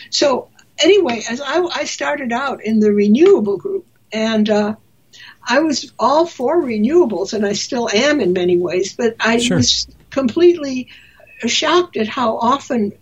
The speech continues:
Speaker 1: uh, locals were fighting our renewables. I thought, "Oh, these people are terrible." And now I began to realize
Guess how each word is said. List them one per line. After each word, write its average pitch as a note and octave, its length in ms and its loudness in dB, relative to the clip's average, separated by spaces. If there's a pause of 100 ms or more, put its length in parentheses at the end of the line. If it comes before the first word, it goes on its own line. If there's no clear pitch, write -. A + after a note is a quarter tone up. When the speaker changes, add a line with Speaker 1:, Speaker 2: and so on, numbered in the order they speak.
(140)
Speaker 1:
uh, G3 160 0
locals A3 640 2
were A3+ 140 -2
fighting D4+ 480 2
our E3 120 -4
renewables. F3 640 -2
I G3+ 80 -8
thought, A3 200 -6
"Oh, D#4 160 2
these D4+ 240 0
people A#3 260 -2
are G#3+ 60 2
terrible." C4 640 -2
And A#3 120 0
now D4 220 2
I E4+ 100 0
began B3 360 -4
to A#3 220 -6
realize A3 680 0